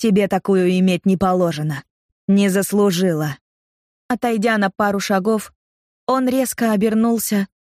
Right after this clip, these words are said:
и снова вкрадчиво спросил:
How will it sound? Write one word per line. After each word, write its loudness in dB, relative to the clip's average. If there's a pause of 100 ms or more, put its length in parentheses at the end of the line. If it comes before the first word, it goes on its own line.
(320)
и 0
снова 0
вкрадчиво -2
спросил: -4